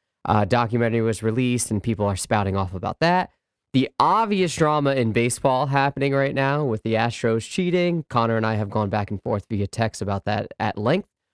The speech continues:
And, you know, you have, you have the Blue Jays with their new powder blues, the new old powder blues, I guess you can say, the updated power,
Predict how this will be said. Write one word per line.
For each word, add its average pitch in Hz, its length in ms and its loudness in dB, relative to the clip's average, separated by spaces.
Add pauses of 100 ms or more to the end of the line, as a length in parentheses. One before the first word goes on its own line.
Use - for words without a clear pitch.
(400)
And, 147 80 4
you 151 80 2
know, 143 80 2
you 143 100 2
have, 135 240 0
you 139 140 0
have 120 80 0
the 113 80 -2
Blue 123 240 0
Jays 123 340 0
with 120 120 -2
their 110 180 2
new 107 260 2
powder 107 380 2
blues, 101 340 -2
the 131 140 0
new 135 220 0
old 117 380 0
powder 127 300 0
blues, 143 300 -2
I 139 80 0
guess 143 180 -4
you - 60 -12
can - 80 -10
say, 151 100 0
the 120 200 -2
updated 117 420 0
power, 120 300 0